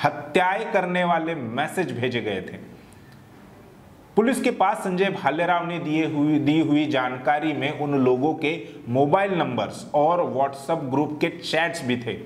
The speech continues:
जो उनका संभाषण हुआ वो था। उस पर पुलिस ने कार्रवाई करनी चाहिए थी, लेकिन उन्होंने ऐसा नहीं किया और इसका, उसके लिए, कार्रवाई न करने के लिए संजय भालेराव पर इल्जाम लगा दिया कि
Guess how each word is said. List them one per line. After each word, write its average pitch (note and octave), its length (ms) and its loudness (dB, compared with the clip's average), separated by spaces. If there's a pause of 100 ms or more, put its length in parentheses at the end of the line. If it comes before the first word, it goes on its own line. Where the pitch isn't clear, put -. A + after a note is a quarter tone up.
(460)
जो F3+ 200 4
उनका F3+ 640 0
संभाषण D#3 520 -2
हुआ C3 260 2
वो C3 260 0
था। - 320 -8 (440)
उस A#3+ 120 2
पर C4 120 4
पुलिस A#3 380 0
ने G#3 120 0
कार्रवाई F3+ 420 2
करनी G#3+ 360 -2
चाहिए A#2 460 -2
थी, A#2 40 -2
लेकिन B2+ 300 -2
उन्होंने C3+ 380 0
ऐसा B2 260 0
नहीं B2 320 -2
किया C3 260 2
और C#3+ 200 0
इसका, - 580 -2 (160)
उसके G#3 320 2
लिए, C3+ 220 -2 (280)
कार्रवाई D3+ 340 2
न F#3+ 160 2
करने F3 340 -2
के E3 120 -8
लिए G3 120 0
संजय G3 500 0
भालेराव E3+ 480 0
पर G3+ 260 -2
इल्जाम F#3+ 360 2
लगा C3 220 2
दिया A#2+ 280 0
कि - 540 -6